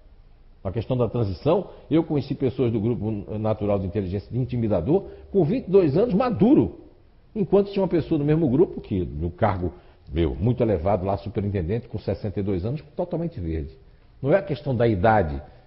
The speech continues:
que faz você melhor ou pior. Não são os cabelos brancos que vão dizer que tem experiência ou não. Mas a forma como a gente vive, quanto a gente vive,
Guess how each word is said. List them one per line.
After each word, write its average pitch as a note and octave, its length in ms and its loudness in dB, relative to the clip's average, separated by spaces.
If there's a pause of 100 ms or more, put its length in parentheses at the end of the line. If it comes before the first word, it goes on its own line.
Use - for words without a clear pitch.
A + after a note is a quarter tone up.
(120)
que G2 100 -4
faz F#2+ 280 0
você F#2+ 240 -2
melhor F#2+ 320 2
ou F#2 60 0
pior. F2+ 340 0 (160)
Não A#2+ 160 2
são F3+ 140 2
os F3 80 0
cabelos C3+ 340 2
brancos G#2+ 380 0
que A2 100 -6
vão A2+ 160 0
dizer G2+ 220 0
que - 80 -12
tem A2+ 120 -4
experiência G#2 540 -4
ou F#2+ 80 -2
não. F2+ 160 0 (320)
Mas G#2+ 400 -2
a F#2 140 -2
forma D3+ 340 -2
como C3 200 -4
a A#2+ 40 0
gente A2 240 -4
vive, G2+ 340 -2 (200)
quanto F#3 300 0
a C3 40 -2
gente B2 240 -2
vive, C#3+ 300 4